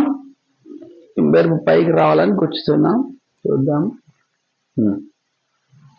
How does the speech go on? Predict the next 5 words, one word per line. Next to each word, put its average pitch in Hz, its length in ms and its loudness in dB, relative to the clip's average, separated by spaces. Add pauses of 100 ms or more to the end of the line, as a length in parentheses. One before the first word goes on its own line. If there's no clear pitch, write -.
(1400)
అమ్మ, 131 260 2
వీక్ష 147 240 2
అటు 131 220 2
కూర్చేసింది. 135 680 2 (1800)
ఇది 113 120 -2